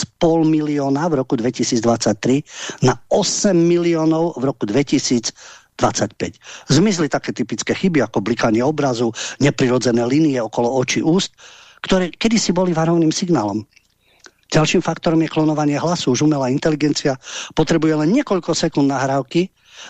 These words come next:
aby vytvorila presvedčivý hlasový klon so správnou intonáciou, rytmom, emóciami, aj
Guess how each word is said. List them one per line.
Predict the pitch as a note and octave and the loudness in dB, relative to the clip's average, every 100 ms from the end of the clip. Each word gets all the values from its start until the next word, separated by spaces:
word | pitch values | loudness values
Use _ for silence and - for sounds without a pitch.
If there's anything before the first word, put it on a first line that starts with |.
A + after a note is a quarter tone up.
| - | -4
aby | - C3+ | 0 2
vytvorila | D#3 - E3+ D3+ C#3 | 0 0 0 0 -2
presvedčivý | - - G#3+ - F3 - B2 A2+ | -2 0 0 0 -2 0 0 0
hlasový | C3 C3+ C3+ A2+ | 0 0 0 0
klon | - B2+ C#3+ - - - | 0 2 2 -2 -14 -8
so | - D3+ | -2 0
správnou | - D3 D#3 C#3 | 2 2 2 2
intonáciou, | A2+ B2+ B2+ B2+ A#2+ A#2 - A2 G#2+ A#2 | 2 0 0 0 -2 -4 -2 0 2 2
rytmom, | C#3 - B2 A2 E3 E3+ | 0 0 0 2 0 2
emóciami, | D#3+ D3 C3 - C3+ C3 C3+ D3 - - - - | 2 2 -2 -4 -2 0 0 -2 -6 -14 -6 -2
aj | D3 E3 | 0 0